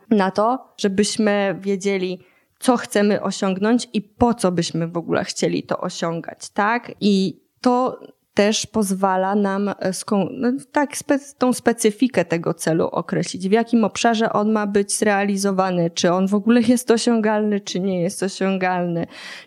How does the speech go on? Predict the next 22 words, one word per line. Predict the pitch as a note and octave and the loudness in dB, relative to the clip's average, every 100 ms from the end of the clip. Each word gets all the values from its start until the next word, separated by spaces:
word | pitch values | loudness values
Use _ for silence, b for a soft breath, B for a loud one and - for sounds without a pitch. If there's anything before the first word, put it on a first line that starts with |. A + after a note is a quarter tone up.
| _ | _
czy | - G3 F3+ F3 F3 F3+ B B - - | 2 4 4 2 0 -4 B B -20 -2
jest | G#3+ G3+ - - | 2 2 0 -4
konkretnym | - F#3 - A#3 A#3 A#3+ A#3+ | -2 0 2 0 2 2 2
przekazem, | - A#3 A3+ G#3+ G#3+ | 0 -2 0 2 0
czy | G#3 F3 | 0 0
jest | F3+ F3+ | 0 0
bardziej | F3+ F3+ G3 F#3 | 0 2 -2 0
ogólnikowym | F#3+ F#3+ F#3+ F#3 F#3 F#3 E3+ E3+ | 0 0 0 0 0 0 0 -4
przekazem, | - E3+ E3 F3 F#3 F3+ | -4 -6 -4 -4 -2 -4
bo | F#3 | -4
tak | G3 F#3+ | -4 -4
jak | F3 | -4
już | F3 - | -8 -6
się | F#3 | -4
odnosiłam | F3+ F3+ F3+ F3+ F3 | -2 -4 -4 -4 -4
do | F3 | -4
tego: | F3 F3 | -6 -6
„Chcę | - F#3 | -6 -10
schudnąć”, | - F3 F3 E3+ | -6 -6 -2 -4
to | - | -4
jest | F3 - - | -8 -8 -16
cel | - G3 F#3 | -2 0 2